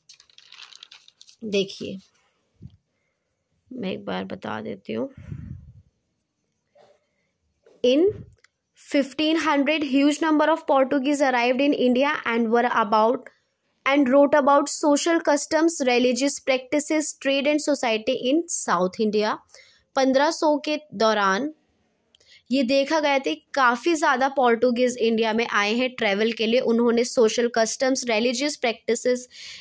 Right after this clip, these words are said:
इंडिया के रीति रिवाज, इनके त्यौहार और जो ट्रेड सिस्टम था साउथ इंडिया में, उसके बारे में लिखा था। ये जो नीचे कुछ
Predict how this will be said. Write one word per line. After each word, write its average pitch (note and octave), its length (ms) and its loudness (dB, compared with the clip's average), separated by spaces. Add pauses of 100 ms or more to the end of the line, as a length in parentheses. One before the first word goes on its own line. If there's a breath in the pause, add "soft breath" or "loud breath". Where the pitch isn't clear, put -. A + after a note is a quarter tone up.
(120)
इंडिया B3 260 2
के C4 160 0
रीति C4 340 0
रिवाज, A#3 600 0
इनके A#3+ 320 -2
त्यौहार A#3 760 2 (400)
और C#4 220 4
जो D#4 140 -2
ट्रेड D4 460 -2
सिस्टम C#4 520 0
था B3+ 240 0
साउथ B3 380 2
इंडिया A3+ 220 0
में, B3+ 80 0
उसके B3 300 -2
बारे G#3+ 240 0
में B3 140 0
लिखा F#3+ 440 -4
था। - 260 -20 (480 loud breath)
ये B3+ 60 0
जो C4 120 2
नीचे C4+ 380 0
कुछ - 500 -4